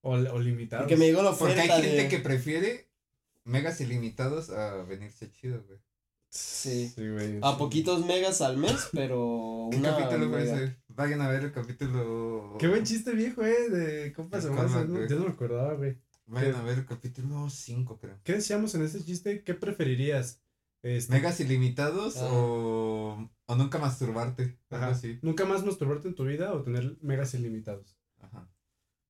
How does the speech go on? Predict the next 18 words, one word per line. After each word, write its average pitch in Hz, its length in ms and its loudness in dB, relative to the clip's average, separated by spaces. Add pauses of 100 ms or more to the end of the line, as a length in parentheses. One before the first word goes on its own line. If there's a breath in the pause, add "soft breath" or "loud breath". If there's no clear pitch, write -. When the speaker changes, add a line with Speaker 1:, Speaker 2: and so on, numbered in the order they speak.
(100)
Speaker 1:
Es - 80 -12
que 160 80 2
los 151 160 2
veas 147 240 2
ilimitados 127 380 0
es 143 100 0
muy 143 160 0
tentativo, 147 580 -6
güey. 117 200 -8 (760)
Speaker 3:
Son - 160 -20
Speaker 1:
O - 20 -14
sea, 110 60 -8
Speaker 3:
ilimitados, 123 280 -2
Speaker 1:
puedes 240 180 4
seguir 156 200 2
Speaker 3:
¿no? 151 40 -6
Speaker 1:
teniendo 135 260 2
sexo. 135 360 -6